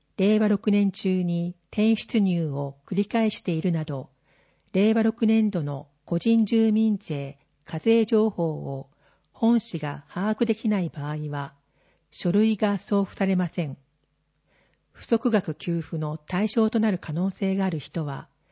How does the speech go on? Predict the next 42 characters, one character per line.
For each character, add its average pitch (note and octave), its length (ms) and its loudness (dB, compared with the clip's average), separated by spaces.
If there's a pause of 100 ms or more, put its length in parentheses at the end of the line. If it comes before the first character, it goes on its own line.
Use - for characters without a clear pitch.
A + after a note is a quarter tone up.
(400)
市 F3+ 280 -2
調 A3 320 0
整 A3 240 2
給 A3 300 0
付 C#3+ 340 -8 (540)
不 - 80 -20
足 A3+ 300 -2
額 D3+ 500 -6
給 G3+ 180 0
付 - 160 -6
金 F3 400 -4 (220)
コ G3+ 180 2
ー A#3 60 2
ル A#3+ 80 -2
セ A3+ 180 0
ン A3+ 80 0
タ E3 280 -6
ー D3 60 -6
へ C#3 260 -8 (180)
お D#3+ 80 -6
問 G3+ 200 4
い G#3 60 4
合 G3+ 60 2
わ G3+ 80 2
せ G#3 100 -2
く - 80 -6
だ F3 140 -2
さ - 140 -8
い。 C3 120 -10 (1300)
デ G3+ 80 4
ィ A#3 100 6
ー A#3 40 2
ブ B3 160 2
イ B3 100 4
な F#3+ 120 2
ど D#3 100 -2
の C#3+ 240 -6
事 E3 140 -6
情 F#3+ 220 2
に F3+ 160 0
よ F3 140 0
り E3 260 -4